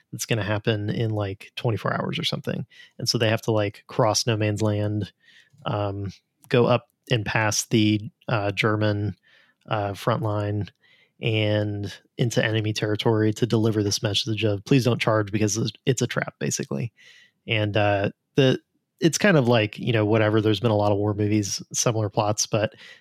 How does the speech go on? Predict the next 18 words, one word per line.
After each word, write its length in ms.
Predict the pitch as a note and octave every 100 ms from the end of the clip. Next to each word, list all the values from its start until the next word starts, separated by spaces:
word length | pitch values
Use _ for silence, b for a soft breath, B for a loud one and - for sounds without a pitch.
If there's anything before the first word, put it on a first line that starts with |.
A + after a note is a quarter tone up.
| B
what's 160 | C3
interesting 400 | - C3 C3+ C3
about 220 | A2+ A2 -
this 180 | A2+
one 220 | A#2+ G#2+ G#2
is 440 | A2 A2+ A2 F#2+ -
the 140 | A#2+ A2
direction 720 | A#2 G#2 G#2+ - B2+ B2 A#2+ b b b b -
and 440 | A2+ G#2+ G#2 G#2
the 60 | G#2
shots 360 | - A2+ G#2+ -
that 100 | A#2+
they 120 | C3
use. 280 | B2+ D3 C#3
So 140 | A#2+
they 100 | A2
do, 140 | A2+ A2
like, 280 | A2+ G2+